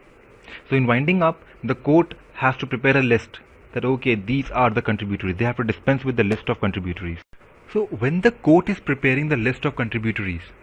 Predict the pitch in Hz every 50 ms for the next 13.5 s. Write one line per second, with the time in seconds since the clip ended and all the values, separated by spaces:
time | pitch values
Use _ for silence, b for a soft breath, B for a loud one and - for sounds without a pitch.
0 | - - - - 110 - - - 135 151 147 147 143 135 - 120 113 - - 110
1 | 110 107 - - - 135 123 104 95 87 - - - - - - - - - -
2 | - - - - - - - - - - - - - - - - - - 117 113
3 | 110 - - - - 120 120 139 160 160 - - - - - 135 - - 135 127
4 | 120 139 139 143 135 - 143 170 180 - - - 117 110 104 104 - - - -
5 | - 113 113 180 - - 104 - - 107 90 85 - 90 95 92 - - 90 87
6 | 87 - - - - - - - - - - - - - - - - - - -
7 | - - - - - - - - - 127 139 143 - B B B B - 139 127
8 | 131 - - - - - 190 202 196 - - 151 139 127 139 139 139 139 139 139
9 | 143 139 135 127 120 - - 127 117 113 - 139 156 160 151 147 131 120 117 117
10 | 120 - 127 117 107 101 - 131 151 156 143 139 120 113 107 107 110 113 110 -
11 | - - 120 113 117 - - 117 107 104 101 - - - 131 123 117 135 147 151
12 | - 165 170 165 156 147 120 117 110 113 110 113 117 117 117 - - 117 92 90
13 | - 107 - 117 110 104 - 107 92 90